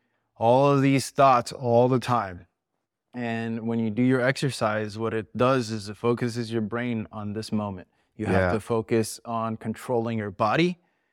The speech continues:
Speaker 1: in a very specific way. And it trains your mind to bring the awareness here and now.
Speaker 2: Yeah.
Speaker 1: And then you take that and then you move it to a different outlet,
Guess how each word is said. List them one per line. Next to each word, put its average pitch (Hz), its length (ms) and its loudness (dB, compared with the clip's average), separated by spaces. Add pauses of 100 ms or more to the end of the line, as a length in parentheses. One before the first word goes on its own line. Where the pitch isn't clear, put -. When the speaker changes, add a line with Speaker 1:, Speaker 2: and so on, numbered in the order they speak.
Speaker 1:
in 117 140 -4
a 117 40 0
very 117 220 2
specific - 560 -8
way. 113 380 -2 (640)
And 117 460 -2 (160)
it 131 280 -2 (260)
trains 165 440 0
your 139 120 2
mind 127 720 2
to 110 300 -4 (520)
bring 143 280 2
the 131 100 2
awareness 117 580 -2
here 101 560 -2
and 104 200 -8
now. 98 360 -10 (180)
Speaker 2:
Yeah. 92 300 0
Speaker 1:
And 123 160 0
then 127 140 2
you 120 160 0 (180)
take 175 260 2
that 123 280 2
and 120 180 2
then 120 140 0
you 117 120 2
move 127 320 6
it 127 160 2
to 117 460 2 (260)
a 127 80 0
different 120 600 0
outlet, 107 500 -2